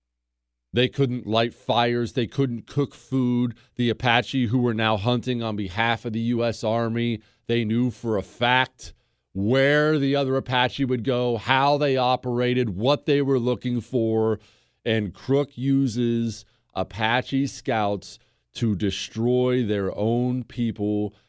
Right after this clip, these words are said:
And this is the part of the story that has always gotten me when it comes to the Indian Wars. And if the Indian Wars interest you at all, I could do ten hours on them. Go look them up. They're fascinating, fascinating part of American history.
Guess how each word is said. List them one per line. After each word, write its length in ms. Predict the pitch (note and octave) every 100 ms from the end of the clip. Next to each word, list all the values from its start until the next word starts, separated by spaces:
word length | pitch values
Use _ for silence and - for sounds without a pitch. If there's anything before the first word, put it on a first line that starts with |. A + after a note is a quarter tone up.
| -
And 320 | G2+ F#2+ F2
this 380 | E2+ B2+ C3 - -
is 200 | A#2+ G#2
the 100 | E2
part 380 | F#2 - A2+ A#2
of 60 | A#2
the 100 | B2
story 480 | - A#2+ G#2+ A2 G2+
that 160 | G2
has 240 | F#2+ F#2 - -
always 520 | A2+ A#2 A#2+ A#2+ -
gotten 360 | B2 G#2+ G2
me 140 | F#2+ F#2+
when 100 | F#2
it 100 | F2+
comes 300 | G#2 G2+ F#2+
to 80 | G2
the 100 | G2+
Indian 400 | G#2+ G2 F#2 F2+
Wars. 240 | F#2+ F#2
And 80 | F#2+
if 140 | F#2+
the 160 | - C3+
Indian 260 | D#3 D3
Wars 220 | C3 B2+ A#2
interest 380 | A2+ A2+ -
you 100 | B2+
at 80 | A2+
all, 260 | A2+ A2 G2+ _ _
I 120 | A#2+
could 200 | - A2
do 140 | A2 G#2+
ten 520 | - - C3 C#3 D3+
hours 560 | A#2 A2+ A#2 G#2 G2 F#2 -
on 220 | F2 F2
them. 260 | E2+ E2+ F2
Go 320 | A2+ A2 A#2+
look 360 | A#2+ G#2+ G#2+
them 140 | - G2+
up. 120 | F#2+
They're 100 | F2
fascinating, 680 | - - G#2+ G#2 - F2+ E2+
fascinating 560 | - D#3 - A#2 G#2+
part 160 | G2 G2+
of 60 | E2+
American 380 | F2 E2+ E2
history. 380 | F2 F2+ - E2